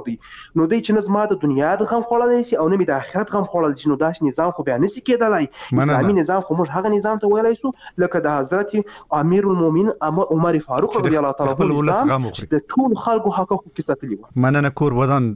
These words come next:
Speaker 2: آه، دا موضوع ډیر، آه، اوریدونکو مخکې هم را برسېره کړې ده چې د ولس غم باید واکمنان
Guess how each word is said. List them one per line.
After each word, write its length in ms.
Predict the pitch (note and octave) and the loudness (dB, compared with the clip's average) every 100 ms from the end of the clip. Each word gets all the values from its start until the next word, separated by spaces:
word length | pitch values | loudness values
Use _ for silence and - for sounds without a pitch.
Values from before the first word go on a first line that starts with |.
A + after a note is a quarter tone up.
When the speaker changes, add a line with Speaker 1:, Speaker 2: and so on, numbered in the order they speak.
| - | -6
Speaker 2:
آه، 260 | - A#2 A#2 A2+ | 0 2 2 2
دا 80 | |
موضوع 320 | A#2+ A#2+ G#2+ A#2+ A#2 - G#2 | 2 0 0 0 -2 -4 0
ډیر، 180 | A#2 A#2+ | 2 2
آه، 400 | G#2+ A#2 A2+ B2 | 2 2 2 2
اوریدونکو 360 | A2+ G#2 A2+ A#2+ | 0 0 0 0
مخکې 260 | A2+ - | 0 0
هم 80 | A2+ | 2
را 100 | A#2+ | 0
برسېره 500 | A2+ B2 A#2 - G#2+ - | -2 -4 -2 0 0 0
کړې 160 | C3+ C3 | 0 0
ده 40 | C3 | 0
چې 80 | C#3 C3 B2 G#2+ | 0 0 2 2
د 20 | G2 | 2
ولس 260 | G2+ A#2+ - - - A2 F2 | 2 0 -4 -6 0 0 0
غم 200 | A#2 C3 A2+ | 0 2 0
باید 220 | B2 C3 | 0 0
واکمنان 500 | G#2+ - G#2+ G#2+ G#2+ | -2 0 0 2 0